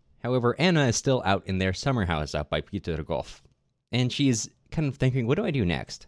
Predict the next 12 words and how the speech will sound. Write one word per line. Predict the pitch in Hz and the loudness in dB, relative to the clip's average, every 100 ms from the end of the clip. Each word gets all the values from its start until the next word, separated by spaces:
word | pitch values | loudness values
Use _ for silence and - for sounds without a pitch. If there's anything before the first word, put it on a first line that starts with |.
| - | -12
Because | 107 110 95 87 - | -2 2 2 0 -6
she | - | -4
kind | 151 214 | 2 4
of | 175 | 4
was | 131 - | 0 -6
hoping | - 135 131 98 | 0 2 4 2
that | 90 | 0
he | 98 | 2
would | 85 | 2
immediately | 78 95 92 87 87 85 80 | 2 0 0 0 2 0 -2
divorce | 98 80 87 80 | -4 0 0 -2
her, | 80 73 | -4 -6